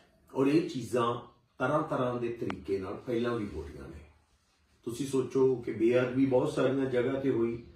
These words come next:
ਫਿਰ ਇੱਕ ਬੰਦਾ ਦਰਬਾਰ ਸਾਹਿਬ ਦੇ ਵਿੱਚ ਚਲਿਆ ਜਾਂਦਾ ਹੈ ਤੇ ਉੱਥੇ ਜਾ ਕੇ ਬੇਅਦਬੀ ਦੀ ਕਰਨ ਦੀ ਕੋਸ਼ਿਸ਼ ਕਰਦਾ ਹੈ ਔਰ ਫਿਰ ਉਹ ਮਾਰਿਆ ਜਾਂਦਾ ਹੈ ਔਰ ਉਹਦੀ ਕੋਈ ਆਇਡੈਂਟੀਟੀ,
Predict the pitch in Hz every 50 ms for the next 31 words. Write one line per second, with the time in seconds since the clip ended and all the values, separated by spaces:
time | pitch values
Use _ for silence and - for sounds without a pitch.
0 | - - - - - - 143 151 160 - - - - - - - 110 107 110 117
1 | 117 120 - - - - - - - - - - - - - - - - - -
2 | - - - - - - - - - - 101 110 - - - - - 151 - -
3 | 170 165 156 151 147 135 127 117 - - - - 101 92 92 92 92 90 90 90
4 | 90 90 87 87 - - - - _ - 170 - - 196 196 196 - - 220 233
5 | - 247 - - 208 175 135 131 131 123 120 107 101 104 107 110 104 101 98 -
6 | - 101 98 98 101 98 95 92 - - 98 90 - - - - - - - -
7 | 76 - - - - - _ _ _ _ _ _ _ _ _ _ - - 151 -
8 | 170 180 185 - 220 - 175 160 151 139 135 117 113 113 - 92 90 87 - -
9 | - - _ _ _ _ _ 175 180 190 196 202 190 202 - - 190 196 202 208
10 | 226 202 - 135 123 113 110 107 - 110 - 147 165 -